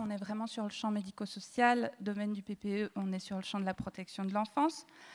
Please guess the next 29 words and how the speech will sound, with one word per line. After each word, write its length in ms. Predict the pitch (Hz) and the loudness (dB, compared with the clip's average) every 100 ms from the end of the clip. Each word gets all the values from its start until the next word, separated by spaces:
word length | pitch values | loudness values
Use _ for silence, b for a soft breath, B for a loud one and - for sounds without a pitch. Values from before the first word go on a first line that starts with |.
| B B | B B
Si 280 | - - 254 | -4 4 8
l'un 200 | 254 262 | 10 10
parle 280 | 247 226 220 | 8 6 4
de 100 | 220 | 0
santé, 480 | - 220 - 262 | 2 0 4 4
l'autre 320 | 247 240 - 226 | 6 4 2 0
parle 260 | 226 208 | 4 4
de 80 | 208 | 4
santé 400 | 208 214 208 214 | 0 0 0 -4
et 40 | 196 | -4
de 60 | |
développement. 560 | 190 202 233 - 269 311 - B B B B | -4 -2 -2 4 4 4 0 B B B B
Quand 220 | - 233 | 4 6
l'un 140 | 254 247 | 8 6
parle 280 | 254 233 226 | 8 6 6
d'autonomie, 760 | 233 - 247 233 233 247 254 | 0 0 2 4 8 8 6
l'autre 380 | - 220 233 - | 4 2 2 0
parle 240 | 214 220 220 | 0 2 2
de 80 | 214 | 2
relation 580 | 214 208 214 - 233 | 2 4 4 2 0
avec 220 | 220 196 214 | 0 0 -2
la 120 | 202 | -2
famille, 420 | - 208 208 202 | 0 0 2 0
avec 280 | 202 196 - | 0 -2 -2
les 100 | 214 | -4
tiers, 340 | - 294 320 | 0 0 2
et 100 | 254 | 2
va 140 | 196 196 | 0 -2
questionner 460 | 202 - 233 269 | -2 -4 -2 0